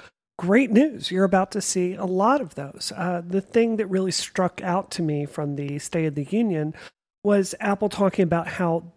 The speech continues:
the advantage to moving to arm is a single, unified, scalable development stack. So if you're developing games with Apple's tools, great news. This is,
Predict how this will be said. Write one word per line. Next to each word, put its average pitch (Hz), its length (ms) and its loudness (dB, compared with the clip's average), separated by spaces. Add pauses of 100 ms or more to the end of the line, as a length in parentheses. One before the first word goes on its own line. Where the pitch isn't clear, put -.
(160)
the 196 100 4
advantage 190 720 2
to - 80 -2
moving 165 420 0
to 160 120 -8
arm 165 480 0
is 151 200 -8
a 156 100 -4
single, 170 680 0
unified, 147 640 0
scalable 139 800 -2 (380)
development 175 560 0
stack. - 460 0
So 190 260 0 (260)
if 190 220 -2
you're 262 260 2
developing 196 640 0
games 180 500 0
with 170 300 -4
Apple's 180 540 -6
tools, 240 520 -2 (560)
great 254 520 2
news. 254 480 4
This 285 240 -2
is, 202 280 -2